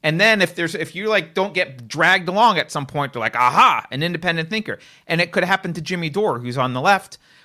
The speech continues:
where he's like, "Aha, an independent thinker. Look at him. He wasn't dragged in." Or it could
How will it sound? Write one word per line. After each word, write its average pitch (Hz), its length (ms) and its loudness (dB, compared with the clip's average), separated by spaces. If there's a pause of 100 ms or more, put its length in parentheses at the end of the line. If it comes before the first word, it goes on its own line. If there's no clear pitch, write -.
where 143 180 4
he's 139 140 0
like, 127 120 2
"Aha, 156 560 4
an 147 160 -4
independent 185 440 0
thinker. 190 260 -4
Look 156 160 -2
at 165 100 0
him. 185 200 0
He 135 120 -4
wasn't 147 260 -6
dragged 165 260 2
in." 180 180 -8
Or 135 120 -2
it 135 40 -12
could 170 180 -10